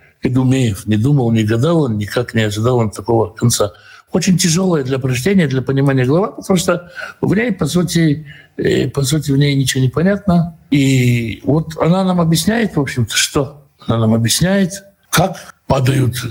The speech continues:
герои, как можно опуститься, как можно докатиться, скажем так, до такой жизни. Вот такая глава, она прерывает историю, и дальше пойдёт удивительный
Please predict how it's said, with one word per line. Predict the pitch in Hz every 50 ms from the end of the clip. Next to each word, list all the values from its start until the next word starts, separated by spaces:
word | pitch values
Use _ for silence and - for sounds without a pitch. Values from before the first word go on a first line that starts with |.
| - - -
герои, | - 117 113 110 113 117 117 127 143 156 165 160 147
как | 135 156 - - 113 - -
можно | 123 120 110 107 104 101 98 95 - - - - - _ _ _ _ _
опуститься, | - - - 139 117 - - 151 151 - - - -
как | - 120 117
можно | 120 123 127 131 147 147 131 - -
докатиться, | - 139 139 - - 151 - - 170 160 - - 143
скажем | - - - 123 107 - 117 107
так, | - 131 120 107 110
до | 107 117
такой | 113 - - 101 - - 113 110 113 110 107 - - - _ _
жизни. | - 107 101 101 104 95 87 - 92 98 - - - - -
Вот | - 127 -
такая | - 127 - 143 139 135
глава, | 131 143 160 180 208 214 -
она | 175 170 180 196 202 190
прерывает | - - 170 165 160 156 160 160 180 180 175 165 135 -
историю, | 139 117 - - 190 202 214 202 180 151 131
и | 123
дальше | 120 127 139 147 135 123 - 117
пойдёт | 113 117 113 110 113 127 135 131 135 - - - - - _ _ -
удивительный | - 107 107 110 117 127 117 - 110 104 104 101 95 98 -